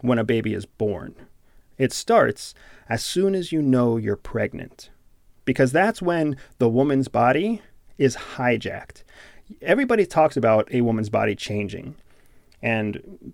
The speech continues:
that's the soft way that women talk to other women about pregnancy. The body doesn't change. The body is hijacked. It's stolen by this little embryo,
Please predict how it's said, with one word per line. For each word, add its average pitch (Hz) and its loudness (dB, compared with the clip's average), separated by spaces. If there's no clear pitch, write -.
that's 123 2
the - -4
soft 180 2
way 104 2
that 107 0
women 120 2
talk 135 -2
to - -6
other 202 2
women 117 -2
about 117 2
pregnancy. - -6
The 147 2
body 233 2
doesn't 160 0
change. - -4
The 120 -2
body 208 2
is 117 -2
hijacked. - -2
It's - -2
stolen - -2
by 120 2
this 117 -2
little 151 0
embryo, 127 -2